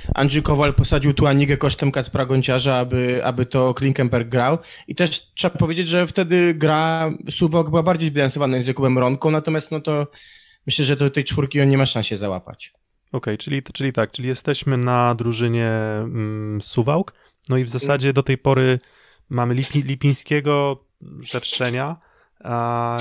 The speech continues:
Speaker 2: G K S Katowice. No, Rafał Szymura, zgodziłbym się, bo to nazwisko już padło w tych, tych, tych, tych, tych, tych naszych dyskusjach, tyle tylko, że on też miał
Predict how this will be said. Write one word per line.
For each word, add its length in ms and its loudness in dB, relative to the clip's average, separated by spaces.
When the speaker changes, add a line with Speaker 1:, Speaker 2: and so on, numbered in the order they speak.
Speaker 2:
G 100 -8
K 120 -2
S 140 -4
Katowice. 540 0
No, 80 2
Rafał 260 4
Szymura, 500 4
zgodziłbym 680 4
się, 160 0
bo 100 2
to 100 0
nazwisko 400 0
już 100 0
padło 300 4
w 60 -8
tych, 160 -6
tych, 200 -6
tych, 200 -8
tych, 220 -8
tych, 180 -10
tych 160 -18
naszych 220 -4
dyskusjach, 600 -2
tyle 200 4
tylko, 260 0
że 160 4
on 160 2
też 480 -2
miał 600 4